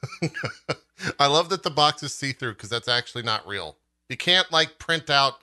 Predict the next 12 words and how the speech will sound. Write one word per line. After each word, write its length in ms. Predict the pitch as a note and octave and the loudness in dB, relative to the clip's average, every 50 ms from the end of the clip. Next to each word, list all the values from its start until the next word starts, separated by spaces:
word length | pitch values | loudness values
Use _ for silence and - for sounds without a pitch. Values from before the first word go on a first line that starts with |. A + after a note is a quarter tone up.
| _ _ _ _ _ _ - | _ _ _ _ _ _ -12
a 80 | - - | -12 -8
piece 260 | - - C#3+ - - | -4 -6 -6 -4 -8
of 100 | B2 - | -8 -6
paper, 300 | - B2+ A#2 - - G2+ | -4 -4 -4 -4 -8 -12
Co, 460 | - - G#2+ G2+ F#2 F2+ F2 E2+ - _ _ _ _ _ _ _ _ _ _ | -8 -6 -4 -4 -4 -4 -6 -10 -12 _ _ _ _ _ _ _ _ _ _
and 140 | - A2+ A#2 | -12 -12 -12
say 260 | - - - C3 C3+ C3+ | -8 -4 -2 -2 0 -2
that 180 | B2 A#2+ - | -4 -6 -8
you 120 | C3 B2 A#2+ | -6 -4 -2
own 360 | A#2 A#2 A2+ A2+ A2 G#2 G2+ _ _ - | -2 -4 -4 -6 -10 -12 -14 _ _ -14
the 60 | - | -14
Cyberpunks. 920 | - - - G#2+ G#2+ G#2 - - _ - D#2+ C#2 - _ _ _ _ _ | -8 -4 -2 -2 -2 -2 -6 -12 _ -14 -14 -14 -16 _ _ _ _ _